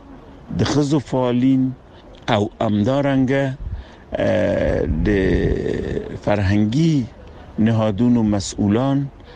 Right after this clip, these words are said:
او سیاسي شخصیتونه اشتراک درلود. د ټولو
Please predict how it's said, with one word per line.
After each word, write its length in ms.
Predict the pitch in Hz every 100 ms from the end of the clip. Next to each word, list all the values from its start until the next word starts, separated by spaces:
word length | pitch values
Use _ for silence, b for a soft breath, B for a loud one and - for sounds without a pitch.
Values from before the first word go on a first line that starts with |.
| B 85
او 140 | 101
سیاسي 500 | - 110 95 - 160 147
شخصیتونه 840 | - 107 98 - - - 117 117 120 - B B B B B - -
اشتراک 460 | 107 - 98 82 73 -
درلود. 360 | - - - - -
د 40 | - -
ټولو 280 | 196 214